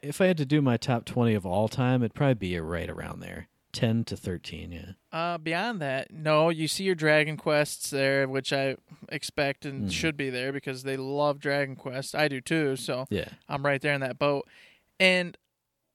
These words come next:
Speaker 2: the Persona five one, I don't know. I Matt's gonna ask me more about that particular choice, so we'll, we'll, we'll stick away from that one for the moment.
Speaker 1: Uh-huh.
Speaker 2: Um, <laughs> F F seven, honestly, being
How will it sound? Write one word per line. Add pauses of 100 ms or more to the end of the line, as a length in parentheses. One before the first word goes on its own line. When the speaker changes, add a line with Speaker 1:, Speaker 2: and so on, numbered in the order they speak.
(100)
Speaker 2:
the
Persona
five
one, (200)
I
don't
know.
I (540)
Matt's
gonna
ask
me
more
about
that
particular
choice,
so
we'll,
we'll,
we'll
stick
away
from
that
one
for
the
moment. (140)
Speaker 1:
Uh-huh.
Speaker 2:
Um, (300)
<laughs>
F
F
seven, (260)
honestly,
being